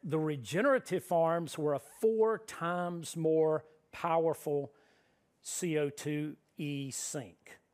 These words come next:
drawing down an average of twelve point one tons per hectare compared to just two point nine tons per hectare for the conventional farms. We also noted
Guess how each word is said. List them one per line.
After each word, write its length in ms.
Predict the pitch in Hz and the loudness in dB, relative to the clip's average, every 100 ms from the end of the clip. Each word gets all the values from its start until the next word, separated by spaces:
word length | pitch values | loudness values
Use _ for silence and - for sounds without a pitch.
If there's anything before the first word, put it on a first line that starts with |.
| _ _ _ _ _ _ _ | _ _ _ _ _ _ _
drawing 720 | 135 123 160 196 233 240 226 156 | -10 -2 2 4 4 2 -2 0
down 680 | 196 180 147 143 143 156 - | 0 0 0 0 -2 -4 -6
an 140 | 151 | -6
average 440 | 165 180 185 160 151 | 0 2 2 0 -6
of 160 | 135 | -8
twelve 440 | - 196 214 220 - | -4 0 0 0 -4
point 320 | 226 202 - | -4 -4 -2
one 280 | 180 185 185 | -2 0 -2
tons 440 | - 180 180 156 | -6 -4 -2 -4
per 180 | - 156 | -4 -4
hectare 760 | 120 175 214 - 147 131 127 - - - _ _ _ | -2 -2 -4 -8 -4 -2 -2 -6 -12 -20 _ _ _
compared 600 | - 165 - 170 180 175 175 | -6 -6 -2 0 2 0 -2
to 100 | 156 | -6
just 300 | 160 - - | -6 -6 -6
two 140 | 196 | -6
point 360 | - 170 160 - | -4 -4 -4 -4
nine 320 | 175 180 180 | -2 -2 -4
tons 340 | - 147 131 | -6 -6 -6
per 160 | - 131 | -8 -6
hectare 560 | 139 131 - 139 120 - - _ _ | -6 -8 -8 -6 -6 -10 -16 _ _
for 160 | - | -6
the 120 | 147 151 | -4 -2
conventional 640 | 156 139 175 - 156 127 | -4 -2 -2 -2 -6 -6
farms. 560 | - 127 101 - - - _ _ _ _ _ _ _ _ _ _ - _ _ | -6 -8 -8 -16 -20 -20 _ _ _ _ _ _ _ _ _ _ -20 _ _
We 180 | 208 190 | 0 4
also 480 | 202 240 - 240 208 | 4 2 2 2 4
noted 520 | 190 190 180 170 156 | 4 4 4 0 -4